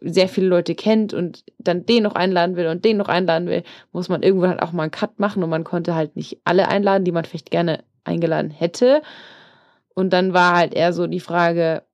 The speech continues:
hm, wie macht man, also wie stellt man das zusammen und wie passt, wie passt die Gruppe? Und ich glaub, da haben wir irgendwie ganz gute, also ein ganz gutes Gefühl dafür gehabt, was harmoniert und wer an welchem Tisch und dies und das. Also da klopfe ich uns im Nachhinein echt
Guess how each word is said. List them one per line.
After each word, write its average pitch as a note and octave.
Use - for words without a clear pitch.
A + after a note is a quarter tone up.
hm, D#3+
wie F#3+
macht F3+
man, E3
also F3
wie G3
stellt F#3+
man F3
das F3+
zusammen F3+
und E3
wie F3
passt, F3
wie F3+
passt F#3
die E3+
Gruppe? E3+
Und F#3
ich F3+
glaub, F3+
da G#3
haben B3
wir F#3+
irgendwie F3
ganz E3+
gute, F3
also F3+
ein E3+
ganz F3
gutes F3
Gefühl F#3
dafür E3+
gehabt, E3
was -
harmoniert F3+
und E3
wer E3+
an E3+
welchem E3
Tisch -
und D#3+
dies E3
und E3
das. E3
Also D#3
da D#3+
klopfe F#3
ich -
uns E3
im -
Nachhinein F3
echt E3